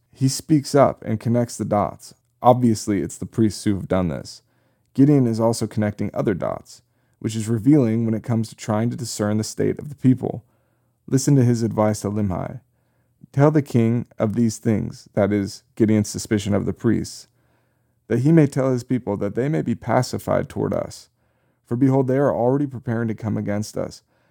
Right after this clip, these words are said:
And behold, also, there are but few of us.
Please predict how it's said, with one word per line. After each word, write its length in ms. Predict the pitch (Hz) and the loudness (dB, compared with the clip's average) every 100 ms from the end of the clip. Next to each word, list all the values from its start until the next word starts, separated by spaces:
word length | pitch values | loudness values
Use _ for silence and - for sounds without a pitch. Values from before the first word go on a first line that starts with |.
| _ | _
And 140 | 110 | 0
behold, 320 | 120 123 135 113 | 2 4 4 2
also, 560 | - 123 127 135 127 139 _ _ _ _ | 0 0 2 -2 -2 -6 _ _ _ _
there 160 | 123 131 | 2 4
are 80 | |
but 320 | 127 127 120 - | 4 2 0 -6
few 300 | - 135 139 | -4 -2 2
of 140 | 113 - | 0 -2
us. 420 | - - - | -10 -12 -20